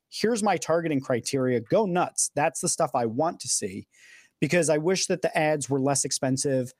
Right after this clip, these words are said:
higher click through, um, and all that sort of good stuff. And I think that just from a perspective of, like, the relevance of things that I see here. Uh, and then, you know, I guess Sales Navigator is the answer to the question I was having about, like,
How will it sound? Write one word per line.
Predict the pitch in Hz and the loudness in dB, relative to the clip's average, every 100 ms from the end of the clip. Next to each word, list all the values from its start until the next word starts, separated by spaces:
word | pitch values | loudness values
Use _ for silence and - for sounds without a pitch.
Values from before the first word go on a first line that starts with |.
| _ | _
higher | - 147 | 0 0
click | 139 - 135 | -2 -4 -6
through, | - 127 127 123 117 123 _ _ _ - | -4 -2 0 2 0 -2 _ _ _ -2
um, | 135 117 110 156 | 0 0 -2 -2
and | 147 | 0
all | 139 | 2
that | 123 131 | 0 -2
sort | - 165 | -2 -2
of | 165 | -2
good | 165 | -4
stuff. | - 185 180 - | 0 0 0 -2
And | 156 165 - | -2 -2 0
I | 151 | -2
think | 175 135 | -2 -2
that | 127 151 - - 156 | 0 0 0 -6 -4
just | 165 | -2
from | 175 | 0
a | 151 | -2
perspective | 139 - 151 156 139 | -2 -2 -2 0 0
of, | 131 | 2
like, | 131 120 - - _ | 0 0 -6 -20 _
the | 147 | 0
relevance | 135 123 147 160 143 139 | 2 2 2 2 0 -2
of | 135 | -4
things | - 135 131 | -2 -2 0
that | 120 | 0
I | 113 | 0
see | - 139 | 0 -2
here. | 139 185 220 - _ _ _ - | -2 0 -2 -4 _ _ _ 0
Uh, | 147 175 | 0 2
and | 175 | 2
then, | 202 202 190 - _ - | 2 0 -2 -8 _ -4
you | 165 | -2
know, | 175 | 0
I | |
guess | 160 160 | 0 2
Sales | - 165 156 | 2 2 2
Navigator | 147 131 127 131 127 123 | 2 2 2 0 2 0
is | 120 | 0
the | 127 120 - | 0 0 -2
answer | 139 131 127 | -2 0 -2
to | - | -2
the | 123 | -2
question | - 131 - | 0 -2 0
I | 120 | 0
was | 110 | 0
having | 120 117 117 | 0 2 2
about, | 113 110 | 2 0
like, | 110 110 | 0 -2